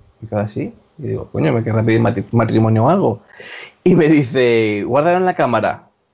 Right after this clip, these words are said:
¿Cómo? Me dice, "Sí, sí, guárdalo en la cámara, que nos tenemos que ir al velatorio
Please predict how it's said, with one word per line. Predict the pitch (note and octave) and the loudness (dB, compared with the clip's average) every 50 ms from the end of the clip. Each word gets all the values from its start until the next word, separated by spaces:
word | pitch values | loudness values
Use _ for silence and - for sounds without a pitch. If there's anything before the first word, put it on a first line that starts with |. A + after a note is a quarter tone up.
| _ _ _ _ - | _ _ _ _ -12
¿Cómo? | - A2 A#2 C#3 - - - - _ _ _ _ | -8 -6 -4 -4 -6 -6 -10 -20 _ _ _ _
Me | - G#2+ | -16 -14
dice, | G#2+ G#2+ - G#2+ - - | -14 -14 -14 -16 -18 -18
"Sí, | - - - - D3 F3+ G3 | -20 -20 -10 -8 -6 -6 -6
sí, | - A3+ A3+ G3+ | -6 -8 -8 -4
guárdalo | - C3+ C3+ D3 D#3+ E3+ | -2 -2 0 0 0 0
en | F3 | 0
la | F3 E3+ | 0 0
cámara, | - F#3+ F#3+ G3 F#3+ F#3+ G3 G#3+ - - _ _ _ - _ _ _ - _ _ - - | 0 0 0 2 2 0 0 -2 -4 -10 _ _ _ -20 _ _ _ -20 _ _ -10 -4
que | - D3 C#3 C3+ C3 B2+ B2 B2 A#2 D2 | 0 0 2 4 4 4 4 4 2 0
nos | E2+ C3 C3 B2 A2 | -2 -2 -2 -2 -2
tenemos | B2+ C3 C3+ C#3+ D#3 D#3 - | -2 -4 -2 -2 -2 -4 -2
que | - E3 | 0 0
ir | D#3+ | 2
al | D#3+ D#3 D3+ | 2 2 2
velatorio | D#3 D3+ D3 D3 - F3+ F#3 F#3 F3 F3 F3 F#3+ G#3+ - | 2 0 0 0 0 0 0 2 2 2 0 0 -4 -10